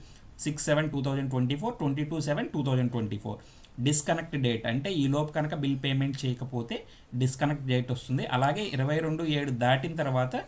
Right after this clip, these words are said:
బిల్కి ఛార్జ్ అనేది పడుతుంది. ఎటువంటి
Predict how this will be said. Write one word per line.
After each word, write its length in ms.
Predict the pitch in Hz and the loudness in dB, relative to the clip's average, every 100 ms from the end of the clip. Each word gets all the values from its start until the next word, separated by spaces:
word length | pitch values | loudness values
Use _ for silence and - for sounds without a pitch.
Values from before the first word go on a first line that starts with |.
| - - - - | -10 -20 -20 -12
బిల్కి 520 | 123 131 160 196 - 269 - - - - - - | 2 4 4 2 -4 -6 -8 -18 -20 -20 -16 -4
ఛార్జ్ 440 | - 135 156 156 | 4 6 6 4
అనేది 260 | 160 156 190 | 2 0 0
పడుతుంది. 420 | 147 107 107 101 - - - - - - | -2 -2 -4 -8 -12 -20 -20 -20 -20 -10
ఎటువంటి 420 | 123 135 139 135 | -6 -2 0 -2